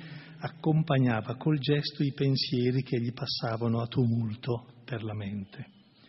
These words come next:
e dava loro di fiere scosse e faceva sbalzare quelle teste spenzolate, le quali intanto si ingegnavano a beccarsi l'un l'altra,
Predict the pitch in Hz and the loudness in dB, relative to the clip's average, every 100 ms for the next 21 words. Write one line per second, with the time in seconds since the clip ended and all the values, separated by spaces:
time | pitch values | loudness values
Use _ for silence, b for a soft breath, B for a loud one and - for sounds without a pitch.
0 | B B B B B 139 139 139 135 139 | B B B B B -2 -2 2 4 6
1 | 165 143 110 120 - 143 156 135 - - | 6 4 0 -4 2 2 4 2 -2 -4
2 | - 139 - - - - - - b b | -6 -6 -4 -6 -8 -16 -20 -20 b b
3 | b b b b - 127 143 - 170 156 | b b b b -6 -2 -2 0 -2 -2
4 | - 113 127 110 - 156 151 131 - 117 | -4 -2 -2 -2 -4 -2 -2 -2 -2 -4
5 | 117 - 147 - - 135 - 120 120 107 | -2 -2 -2 -4 -6 -8 -6 -2 -2 0
6 | 120 98 98 - - - - _ B B | -2 -4 -8 -12 -18 -20 -20 _ B B
7 | B B B _ _ - 135 135 120 104 | B B B _ _ 0 0 2 -2 -4
8 | 101 107 - - 135 113 113 107 107 104 | -6 -8 -4 2 2 2 -4 -4 -6 -4
9 | 131 143 B B B - - 160 165 165 | -4 -4 B B B -4 -2 2 6 6
10 | 170 143 117 120 120 143 131 113 117 - | 4 2 2 0 0 2 0 -2 -4 -2
11 | 127 131 - 123 117 127 123 107 104 107 | -4 -2 -4 -2 2 4 4 2 -4 -8
12 | 104 131 107 | -8 -6 -6